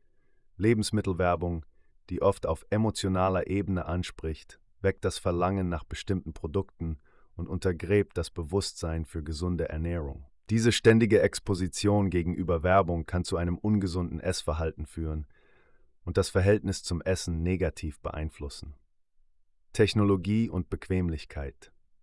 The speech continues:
Der technologische Fortschritt hat den Zugang zu Lebensmitteln vereinfacht. Essenslieferdienste und Online-Bestellungen ermöglichen es, Mahlzeiten mit nur wenigen Klicks nach Hause zu bestellen.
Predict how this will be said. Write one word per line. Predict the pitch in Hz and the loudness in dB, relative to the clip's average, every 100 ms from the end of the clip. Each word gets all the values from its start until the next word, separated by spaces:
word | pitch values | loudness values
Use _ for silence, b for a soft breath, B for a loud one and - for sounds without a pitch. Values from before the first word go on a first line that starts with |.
| _ | _
Der | 90 | -4
technologische | - 104 107 101 107 104 98 | 2 4 4 4 4 2 -2
Fortschritt | - 98 98 - 90 - | 4 4 4 0 -4 -2
hat | 87 | -2
den | 87 | -2
Zugang | - 110 101 90 87 | -2 -2 2 0 0
zu | 85 | -2
Lebensmitteln | 85 90 87 87 - 80 | -2 -2 -2 -4 -4 -6
vereinfacht. | - - 85 - 78 - - - _ _ - - - - | -6 -4 -6 -6 -10 -12 -18 -20 _ _ -20 -20 -20 0
Essenslieferdienste | 104 - 107 101 101 - 90 98 98 - 85 | 2 2 -2 0 0 2 0 0 -2 -2 -4
und | 85 | -2
Online-Bestellungen | - 104 92 85 78 - 85 82 80 78 - | 0 2 2 0 -2 -2 0 0 -2 -4 -4
ermöglichen | 85 90 95 92 - 90 | -2 0 0 -2 -4 -4
es, | 82 - - - _ _ | -4 -6 -14 -20 _ _
Mahlzeiten | 87 90 101 101 92 87 90 | 2 2 4 4 2 2 -2
mit | 85 | -2
nur | 95 85 80 | -4 -4 -2
wenigen | 92 101 92 87 | 0 0 -2 -4
Klicks | - 90 - | -4 -6 -4
nach | 85 78 | -6 -4
Hause | 80 85 78 | -2 -2 -4
zu | - 69 | -10 -12
bestellen. | - - 73 71 | -10 -8 -8 -8